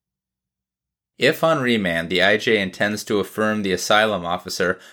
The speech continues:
by holding that Mister Valarezo Tirado did not provide sufficient corroborating evidence, then the I J must, quote,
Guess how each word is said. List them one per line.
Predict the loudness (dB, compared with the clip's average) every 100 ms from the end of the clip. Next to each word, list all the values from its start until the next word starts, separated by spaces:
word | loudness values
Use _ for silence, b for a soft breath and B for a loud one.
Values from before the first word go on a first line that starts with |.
| B
by | 2
holding | 2 2 0 2 0 0
that | 0 0
Mister | -6 -6 -2
Valarezo | 2 4 4 2 2 -2
Tirado | -2 2 4 4 0
did | 0
not | 0 0 0
provide | 2 4 2
sufficient | 0 -6 -2 -2 -4 -6
corroborating | 0 4 4 2 2 0 -2
evidence, | -2 0 0 -4 -6 -14 -18 _ _ B B B
then | -2 0
the | 2
I | 4 4
J | 4 0
must, | 2 -2 -2
quote, | -12 0 2 2 -2